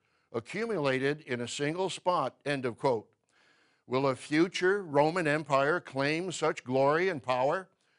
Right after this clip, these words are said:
Your Bible predicts an end-time revival of this great empire. The book of Revelation in your Bible calls this coming empire the beast.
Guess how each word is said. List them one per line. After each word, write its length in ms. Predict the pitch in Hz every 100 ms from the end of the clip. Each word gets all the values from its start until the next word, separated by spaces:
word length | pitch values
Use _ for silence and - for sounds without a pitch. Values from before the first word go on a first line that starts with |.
| _ _ -
Your 240 | 147 214
Bible 460 | 165 185 196 147 120
predicts 400 | 135 131 147 -
an 100 | 135
end-time 640 | 165 208 - 175 175 180
revival 880 | 160 143 117 165 233 156 127 139 170
of 180 | 135 135
this 220 | 139 135
great 400 | 110 131 170 196
empire. 640 | 190 208 175 165 143 117 - _ _ _ _ _ _ _ 110
The 80 |
book 240 | 127 196 -
of 120 | 170
Revelation 640 | 165 185 170 180 202 147
in 120 | 139 147
your 160 | 160
Bible 520 | 147 156 175 135 123 - _ _
calls 400 | - 147 160 175
this 260 | 135 156 147
coming 360 | - 233 196 180
empire 640 | 180 151 160 160 165 165 165 123
the 160 | 143
beast. 500 | 139 151 135 - -